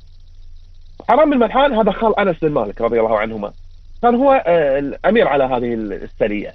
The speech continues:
أو هذه المجموعة. فلما وصل قال حق المجموعة اللي معه، قال: "خلنا نروح لهم أنا، إذا أمنوني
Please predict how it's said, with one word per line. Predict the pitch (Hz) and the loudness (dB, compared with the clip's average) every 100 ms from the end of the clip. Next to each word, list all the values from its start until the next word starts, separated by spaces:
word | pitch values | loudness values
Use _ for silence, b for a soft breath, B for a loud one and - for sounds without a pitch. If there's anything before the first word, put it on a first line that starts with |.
| - | -6
أو | 127 123 | -2 0
هذه | 120 | -2
المجموعة. | 117 107 98 90 - - - - - | -4 -6 -8 -12 -14 -20 -20 -20 -2
فلما | 247 311 320 | 2 2 2
وصل | 294 208 202 | 2 2 2
قال | 226 208 | 2 2
حق | |
المجموعة | 175 156 147 139 156 135 | 0 0 0 0 -2 -2
اللي | 143 | 0
معه، | 175 170 | 0 0
قال: | 208 202 | 0 0
"خلنا | 226 170 | 0 0
نروح | 143 | 0
لهم | 151 143 | -2 -2
أنا، | 143 - - | -2 -4 -2
إذا | 220 196 185 | 0 2 0
أمنوني | 156 156 196 131 | 0 0 -2 -4